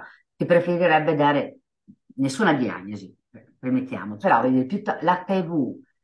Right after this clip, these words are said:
confrontato con, non so, col diabete, il diabete comunque è una malattia degenerativa che quindi potrebbe causare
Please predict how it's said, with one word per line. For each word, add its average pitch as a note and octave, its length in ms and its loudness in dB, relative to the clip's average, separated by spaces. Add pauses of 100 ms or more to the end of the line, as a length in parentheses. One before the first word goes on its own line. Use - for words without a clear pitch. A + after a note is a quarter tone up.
(120)
confrontato E3 540 -2
con, D#3 140 -4
non D3 100 -2
so, B2+ 180 -8
col E3 300 -4
diabete, C#3+ 600 -2
il C3+ 300 -8
diabete D#3+ 460 -2
comunque D3+ 360 -2
è E3+ 40 0
una D#3+ 80 2
malattia C3+ 400 0
degenerativa C#3 1500 -2
che C#3 160 -6
quindi D#3+ 600 0
potrebbe C3+ 440 -2
causare D3 920 0